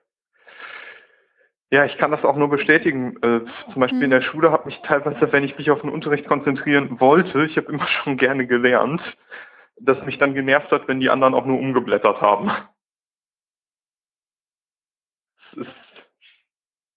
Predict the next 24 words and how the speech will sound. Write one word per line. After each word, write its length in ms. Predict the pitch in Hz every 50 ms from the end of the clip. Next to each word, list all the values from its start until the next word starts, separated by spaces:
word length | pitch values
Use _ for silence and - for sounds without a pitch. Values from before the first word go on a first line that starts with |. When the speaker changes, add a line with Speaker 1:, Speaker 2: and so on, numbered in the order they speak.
| _ _ _
Speaker 1:
halt 360 | - 127 123 123 - - - -
schon 360 | - - - 127 120 120 120 113
krass, 320 | 113 - 127 123 120 120 - - -
was 180 | 120 113 - -
ich, 200 | 120 - - -
äh, 240 | 123 123 120 117 104
Speaker 2:
Mhm. 60 | - - - - - - - _ _ _ _ _ _ _ _ _ _ _ _ _ _ - -
Speaker 1:
was 160 | - 107 104
ich 100 | 131 120
mal 140 | 131 120 113
fragen 380 | 117 - - 127 131 143 143 127
wollte, 280 | 123 120 117 117 123
ist 220 | 117 - 117 - -
das, 120 | - - - -
äh, 280 | - 92 113 113 120 123 - - _ _ _ _ _ _ _ _ _ _ _ _
ist 140 | - - -
das 200 | - 131 - -
bei 120 | - 123 113
euch 200 | - 120 123 -
in 100 | 147 131
den 160 | 123 120 120 117
Familien 480 | - 123 117 117 117 135 151 165 165
auch, 360 | - 156 160 156 156 - - - 143
äh, 280 | 147 147 147 147 147